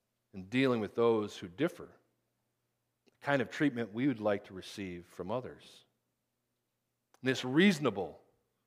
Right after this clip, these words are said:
reasonable. Euphethis, it's compliant.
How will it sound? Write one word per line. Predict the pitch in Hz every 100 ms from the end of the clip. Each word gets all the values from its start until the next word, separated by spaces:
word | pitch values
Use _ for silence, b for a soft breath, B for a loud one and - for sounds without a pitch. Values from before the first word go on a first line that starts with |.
| _
reasonable. | 113 165 202 147 98 87 73 _ _ _ _ _ _ _ _ _ _ _ _ _ _ _ _ _ _ -
Euphethis, | 131 - 214 196 92 - - - _ _ _ _ _ _ _
it's | -
compliant. | 117 - - 139 143 92 - -